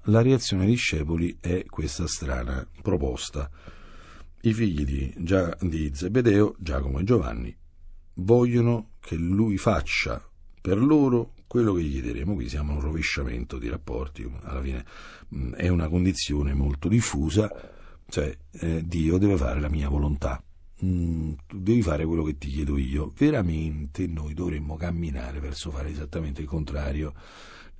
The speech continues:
In ogni Padre nostro noi preghiamo per chiedere di fare la sua volontà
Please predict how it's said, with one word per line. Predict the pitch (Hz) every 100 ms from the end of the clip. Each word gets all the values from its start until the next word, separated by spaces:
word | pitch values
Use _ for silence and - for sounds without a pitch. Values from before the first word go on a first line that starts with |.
| -
In | 110 110
ogni | 107 98 92
Padre | 113 110 104 113
nostro | 104 85 - - - 113 107
noi | 90 85 95
preghiamo | 127 90 73 80 98
per | 113 104
chiedere | - 80 92 107 87
di | 85 104 - -
fare | - - 76 82 85
la | 73 -
sua | 127 135 92
volontà | 80 78 73 69 80 57